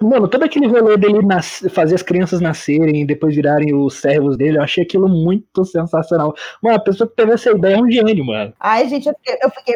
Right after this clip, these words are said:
Speaker 2: bolada com aquilo, tá? Fiquei bolada com aquilo. Caraca, que cenas horríveis.
Speaker 1: Eu jurava que naquela era que ele tinha botado os fetos no forno, ele ia comer, não que eles estavam crescendo.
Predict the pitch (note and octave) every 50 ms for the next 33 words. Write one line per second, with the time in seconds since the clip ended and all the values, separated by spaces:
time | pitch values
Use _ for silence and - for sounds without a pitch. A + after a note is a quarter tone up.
0 | A#3 A3 B3 C#4 G4 F#4+ D#4 D4 - F#4 - - D#4+ - - - _ - D4 C#4
1 | C4+ B3 B3 A#3+ - - B3 A3+ A#3+ C4 E4 E4 D4 - D4 C#4 C#4 C#4 A#3 G#3+
2 | A#3+ B3 C#4 F#4+ F4+ C#4 E4+ F4+ - - D4+ G4+ - - - C4+ B3+ A#3+ A#3 C4
3 | - - D4+ C4+ D4 C#4 C4 - - C#4+ C#4 - - - C#4+ C4+ C#4 C#4 B3+ D4
4 | C#4+ D4+ B3+ C4 B3+ D4 F4+ E4+ C#4 C4 A#3+ G#3 A#3 - - - F#3+ E3+ D3+ F3
5 | G#3+ F3+ F3 G3+ G#3 B3 A#3+ - A#3+ A#3+ A#3 A#3 A3+ A3 G#3+ A3 - A3+ A3 G#3
6 | A3+ G#3+ G3+ G3 G3+ G3 F#3+ F#3 F#3 - - - F3 E3 - F3+ E3+ D#3+ - E3+
7 | E3 E3+ F#3+ F#3 F#3+ F#3+ F#3+ - A#3 G#3+ F#3+ F3 D#3 D#3 D3 C3+ C#3 D3 D#3+ D#3
8 | - F3+ E3 - F3 F3 F3+ F3+ - F#3 E3 - - D3+ C3+ B2+ B2+